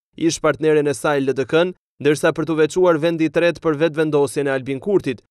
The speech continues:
Në votime do të marrin pjesë njëzet e nëntë subjekte politike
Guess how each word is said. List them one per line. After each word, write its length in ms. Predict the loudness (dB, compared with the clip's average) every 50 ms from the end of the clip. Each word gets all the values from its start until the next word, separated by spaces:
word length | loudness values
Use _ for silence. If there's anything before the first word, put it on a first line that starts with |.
| _ -6 -4
Në 80 | -2 0
votime 440 | 0 0 0 0 -4 -2 0 0
do 120 | 0 0 -2
të 80 | 0
marrin 280 | -2 -2 0 0 -2 -4
pjesë 320 | -2 -2 -2 0 0 -2
njëzet 360 | -2 -2 0 2 2 2 2 2
e 20 |
nëntë 200 | -2 -2 -4 -4
subjekte 440 | -6 -10 -6 -6 -6 -4 -4 -4 -4 -2
politike 480 | -2 -4 -4 -4 -6 -4 0 0 0